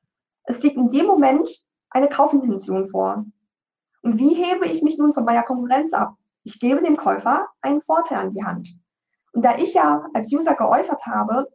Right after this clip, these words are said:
dass ich die Schuhe kaufen will, ist die Wahrscheinlichkeit auch hoch, dass ich sie eben jetzt sofort haben will.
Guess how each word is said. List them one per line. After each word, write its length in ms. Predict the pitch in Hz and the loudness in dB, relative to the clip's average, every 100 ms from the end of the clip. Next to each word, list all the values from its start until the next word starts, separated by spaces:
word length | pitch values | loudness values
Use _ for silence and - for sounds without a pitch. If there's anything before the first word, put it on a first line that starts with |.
| _ | _
dass 160 | 233 233 | -6 -6
ich 100 | 233 | -6
die 100 | 214 | -8
Schuhe 280 | - 247 220 | -6 -4 -4
kaufen 460 | - 233 285 214 | -2 -2 0 -2
will, 280 | 190 202 302 - | 0 0 -2 -6
ist 140 | - | -8
die 80 | 214 | -4
Wahrscheinlichkeit 560 | 220 226 226 - 214 | -4 -4 -6 -6 -4
auch 200 | 208 - | -4 -2
hoch, 340 | 269 247 208 - _ _ _ _ | 0 2 0 -6 _ _ _ _
dass 200 | - 240 | 0 0
ich 120 | 220 - | 0 -4
sie 120 | 202 | -2
eben 260 | 220 208 | 0 2
jetzt 460 | 208 240 - - - | 2 0 0 -14 -8
sofort 420 | 226 - 214 220 | -4 2 2 2
haben 300 | 185 185 185 | -2 -2 -4
will. 260 | 185 185 | -4 -6